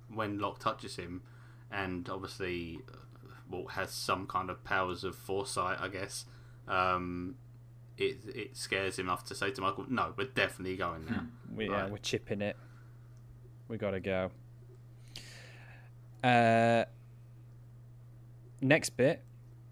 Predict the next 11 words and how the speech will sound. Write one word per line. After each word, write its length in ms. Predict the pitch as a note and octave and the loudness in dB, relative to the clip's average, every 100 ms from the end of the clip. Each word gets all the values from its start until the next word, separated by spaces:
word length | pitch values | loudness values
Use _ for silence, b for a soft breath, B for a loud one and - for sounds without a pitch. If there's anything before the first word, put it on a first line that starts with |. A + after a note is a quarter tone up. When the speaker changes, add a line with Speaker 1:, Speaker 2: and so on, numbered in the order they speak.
| - - B2+ | -20 -10 -4
Speaker 3:
Michael's 600 | A2+ A#2+ B2+ C3 B2 A2 | 0 4 6 6 2 0
recovering 480 | A2 C3 A2 G#2+ G#2 | 4 4 4 2 0
still, 320 | - A#2 A2 | 0 2 2
and 80 | A2 | 0
S-, 300 | - - - | -4 -8 -4
Sawyer 680 | - - G#2 G#2+ G2+ G2 - - - | -2 2 2 4 4 2 -2 -14 -4
offers 360 | A2 - G#2 A2 | -2 -2 0 4
him 320 | G#2 G#2 F#2+ | 4 2 0
some, 500 | - G#2+ F#2+ G2 F#2 - - - | 0 2 2 0 -4 -10 -14 -2
uh, 460 | G2+ F#2 F2+ F2+ F2+ - - - - - | 2 4 4 2 -2 -8 -20 -18 -18 -2
medicine, 460 | G#2 G#2 - C#3 | 0 2 2 0